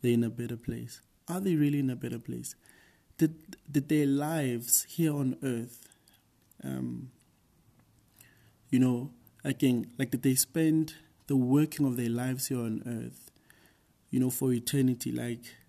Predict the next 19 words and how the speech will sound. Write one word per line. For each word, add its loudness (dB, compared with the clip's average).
the -2
things 4
that 0
they 0
were -2
doing, -6
were 2
they 2
things 0
that -4
are -4
connected -2
to -4
eternity? -6
I'll -6
give -2
you 0
an -2
example. -8